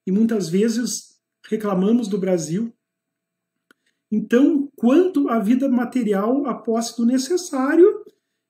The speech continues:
e com relação à vida moral, <clears throat> para sermos felizes,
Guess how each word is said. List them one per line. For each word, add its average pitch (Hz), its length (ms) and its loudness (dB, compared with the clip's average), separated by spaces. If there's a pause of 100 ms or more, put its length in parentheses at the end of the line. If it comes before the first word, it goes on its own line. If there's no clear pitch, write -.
e 254 120 4
com 370 240 8
relação 302 600 0
à 285 60 2
vida 285 220 2
moral, 349 720 2 (180)
<clears throat> - 220 -8
para 240 140 -4
sermos 269 340 2
felizes, 277 800 0